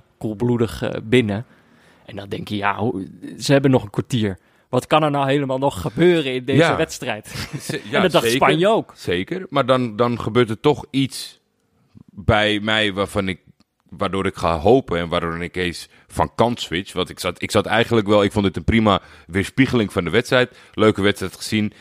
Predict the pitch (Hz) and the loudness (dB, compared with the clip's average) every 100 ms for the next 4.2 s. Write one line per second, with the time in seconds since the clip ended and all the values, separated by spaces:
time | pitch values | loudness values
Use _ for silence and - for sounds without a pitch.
0 | - - 92 90 - 101 92 80 85 117 | -20 -2 -2 -2 -8 -10 -8 -6 0 0
1 | - 107 95 95 90 85 90 85 87 - | 2 0 0 0 0 0 -2 0 -2 0
2 | 98 92 85 87 - - 85 82 101 - | 0 2 0 -2 -6 -6 -2 0 2 0
3 | - 110 101 - - - 101 98 92 92 | -2 -2 -2 -4 -20 -8 0 4 4 2
4 | 87 80 | -2 -4